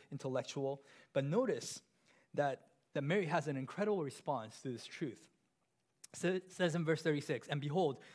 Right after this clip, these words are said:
your relative Elizabeth is in her old age, has also conceived a son, and this is the sixth month with her who was called barren. For nothing will be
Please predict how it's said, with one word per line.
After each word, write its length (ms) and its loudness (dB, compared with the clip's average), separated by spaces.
your 140 6
relative 480 4
Elizabeth 540 0
is 260 0
in 120 2
her 260 0
old 320 0
age, 280 -2
has 220 -2
also 300 -2
conceived 360 -2
a 60 2
son, 380 -2
and 180 0
this 280 6
is 200 0
the 100 -2
sixth 360 -4
month 340 0
with 140 -6
her 500 2
who 100 -10
was 360 0
called 320 -4
barren. 320 2
For 180 4
nothing 460 4
will 340 4
be 320 -2